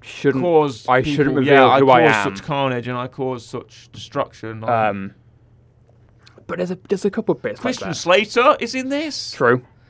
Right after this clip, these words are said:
Speaker 2: As Allagash,
Speaker 1: Yep.
Speaker 2: who is a friend of Madmartigan, who is captured in,
Speaker 1: Yes.
Speaker 2: uh, Skellen, which is the sort of troll mines.
Speaker 1: Yep. Yes. The one thing I like about this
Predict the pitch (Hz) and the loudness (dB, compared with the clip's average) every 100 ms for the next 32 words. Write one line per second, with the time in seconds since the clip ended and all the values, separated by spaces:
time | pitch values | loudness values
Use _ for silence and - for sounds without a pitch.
0 | _ - 160 165 151 160 190 170 196 233 | _ -4 0 0 0 -2 0 -2 -2 -8
1 | - - 127 156 143 - 190 190 151 127 | -16 -6 -2 -2 -4 -6 -4 -4 -6 -6
2 | 127 120 120 120 123 127 120 156 - 135 | -6 -4 -4 -6 -8 -8 -10 -12 -12 -10
3 | 120 117 113 113 - _ _ _ - 117 | -8 -8 -8 -10 -12 _ _ _ -6 -2
4 | 110 113 113 - _ - - 165 139 113 | 0 -2 -4 -10 _ -16 -2 0 0 -2
5 | 120 127 120 127 - 113 - 156 147 135 | -8 -14 -16 -16 -14 -16 -8 -4 -2 -2
6 | 120 120 120 117 123 - - - - _ | -4 -8 -8 -10 -12 -16 -6 -4 -4 _
7 | _ 156 156 120 - - 135 131 156 175 | _ 0 0 0 -4 -16 -6 0 2 2
8 | 160 180 160 156 147 - 120 101 104 - | 0 -2 2 2 0 0 -2 -2 -8 -8
9 | - | -16